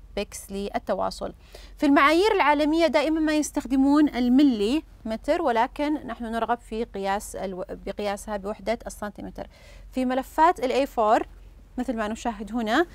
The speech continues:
سيكون القياس غالبًا، آه، يعتبر مثلًا واحد وثلاثين ونصف،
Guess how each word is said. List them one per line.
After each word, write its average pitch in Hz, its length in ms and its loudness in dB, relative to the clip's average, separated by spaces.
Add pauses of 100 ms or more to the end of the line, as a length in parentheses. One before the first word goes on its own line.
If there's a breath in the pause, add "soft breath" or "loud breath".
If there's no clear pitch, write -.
(280 loud breath)
سيكون 277 600 4
القياس 240 640 0
غالبًا، 277 640 4 (280)
آه، 214 160 -6
يعتبر 247 540 -2
مثلًا 240 480 -2
واحد 247 360 4
وثلاثين 247 540 0 (640)
ونصف، 214 520 -2